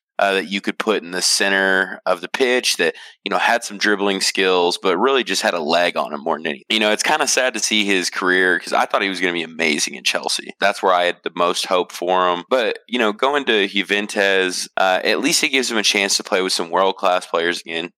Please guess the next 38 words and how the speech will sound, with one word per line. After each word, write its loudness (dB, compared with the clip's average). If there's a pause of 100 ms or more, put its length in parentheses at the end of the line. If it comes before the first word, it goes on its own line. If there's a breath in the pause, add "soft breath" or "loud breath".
(100)
It 0
takes -2
the, 2
takes -2
the, 2
the -2
brunt 0
of -6
the -6
pressure -2
off 0
of -20
him -4
'cause 0
everything 0
still 2 (200)
is -2
heavily 0
reliant 2
on -4
Dybala 2
and -8
Ronaldo. -4
And -6
so, 2 (480 loud breath)
you 0
know, 2
hopefully 0
that'll 2
allow 2
him -16
to -16
flourish, 0
but, -16 (320)
you -6
know, 2
I 2
hate, -2